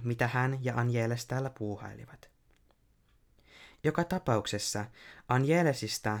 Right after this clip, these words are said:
tuli Mirentädille melkein kuin oma tytär, ja Garciallakin oli leipää ja lämmintä sekä mummon huolenpitoa. Mummo oli aina pitänyt hänestä huolen, silloinkin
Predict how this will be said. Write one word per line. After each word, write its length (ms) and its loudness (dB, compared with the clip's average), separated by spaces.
tuli 200 2
Mirentädille 760 2
melkein 480 2
kuin 260 0
oma 240 2
tytär, 460 -6
ja 100 2
Garciallakin 800 2
oli 180 2
leipää 400 2
ja 140 0
lämmintä 640 0
sekä 280 0
mummon 400 4
huolenpitoa. 720 -4
Mummo 520 4
oli 220 2
aina 260 0
pitänyt 400 0
hänestä 400 -2
huolen, 480 -6
silloinkin 840 2